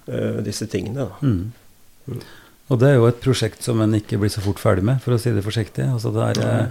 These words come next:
Speaker 2: det er jo et stort felt, og jeg tenker det er jo mange overlapp mellom, så klart, teologien, teologihistoria, eh, religionshistoria og,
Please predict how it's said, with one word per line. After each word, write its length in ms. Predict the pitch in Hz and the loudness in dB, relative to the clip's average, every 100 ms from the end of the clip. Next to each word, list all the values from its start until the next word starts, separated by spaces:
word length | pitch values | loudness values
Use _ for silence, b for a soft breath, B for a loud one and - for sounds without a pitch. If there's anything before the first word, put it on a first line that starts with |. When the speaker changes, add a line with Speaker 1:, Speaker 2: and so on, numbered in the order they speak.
| - B B B - | -6 B B B 0
Speaker 2:
det 80 | 110 | 4
er 40 | |
jo 60 | 110 | 4
et 80 | - | 0
stort 300 | - 110 - | -4 -2 0
felt, 360 | 139 - - | 0 -2 -2
og 180 | 127 120 | 2 4
jeg 20 | |
tenker 280 | 131 - 117 | 4 2 2
det 80 | 117 | 4
er 40 | |
jo 160 | 110 113 | 4 4
mange 400 | 123 120 104 101 | 6 6 4 4
overlapp 540 | 123 120 92 101 - 123 | 2 2 2 -2 -2 -4
mellom, 560 | 104 101 104 104 107 - - - | -2 0 0 -2 -4 -8 -20 -12
så 120 | - | -4
klart, 200 | 110 - | -2 0
teologien, 400 | 120 95 101 104 | -2 0 0 0
teologihistoria, 880 | 120 95 92 90 101 95 98 107 107 B B B B B - | 0 0 -2 -4 -4 -2 -2 -2 -4 B B B B B -8
eh, 480 | 113 104 101 101 95 98 101 127 - - | -4 -2 0 0 -2 -4 -6 -10 -12 -8
religionshistoria 840 | 104 110 107 95 98 - 98 92 110 | -2 -2 0 -2 -4 -4 -4 -2 -2
og, 300 | 98 92 | -2 -2